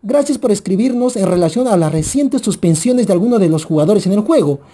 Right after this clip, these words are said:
Aunque utilizamos, aunque utilizar el, el juego en más de un dispositivo no es prohibido",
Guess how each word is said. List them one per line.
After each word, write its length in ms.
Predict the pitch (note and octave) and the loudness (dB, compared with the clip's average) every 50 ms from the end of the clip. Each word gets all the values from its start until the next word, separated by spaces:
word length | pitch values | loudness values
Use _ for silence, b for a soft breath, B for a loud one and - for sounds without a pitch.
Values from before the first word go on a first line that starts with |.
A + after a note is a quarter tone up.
| B B B B B | B B B B B
Aunque 240 | - A3+ A3 - A#3+ | -2 0 0 0 0
utilizamos, 540 | - B3 A#3+ A3 D#4+ D#4+ D#4 D#4 D#4 D4 - | 0 0 0 0 0 0 2 0 0 -2 -4
aunque 280 | - A3 A3+ A3 G3+ A#3 | -2 -2 -2 0 0 -2
utilizar 360 | - - A#3 A#3+ G#3+ D4+ D#4 | -4 -4 -4 -2 0 0 0
el, 220 | E4 D#4+ C4 - - | 0 0 -4 -6 -6
el 120 | - F#3+ F3+ | -4 -4 -4
juego 420 | F3 - B3+ B3+ A#3+ A3+ C4 - | -2 -2 -2 0 0 0 -2 -2
en 160 | - F#3 F3+ | 0 0 2
más 160 | G3+ B3 B3+ G3+ | 2 2 0 0
de 80 | A3+ | 0
un 140 | A3+ C4+ B3+ | 0 0 0
dispositivo 640 | A#3+ G#3+ G#3+ - E3+ E3+ E3 D3+ G3+ A3+ A3+ A#3+ A3 | 0 -2 -4 -4 -6 -6 -4 -2 -2 0 2 2 2
no 180 | G3+ G3+ G#3+ | 4 4 2
es 140 | G#3+ G#3+ G#3+ | 0 0 -2
prohibido", 640 | - C4 C4 C#4+ C#4+ D4 C4+ A#3+ A3+ B3+ D4+ - | 0 0 2 2 4 4 4 4 2 0 -2 -4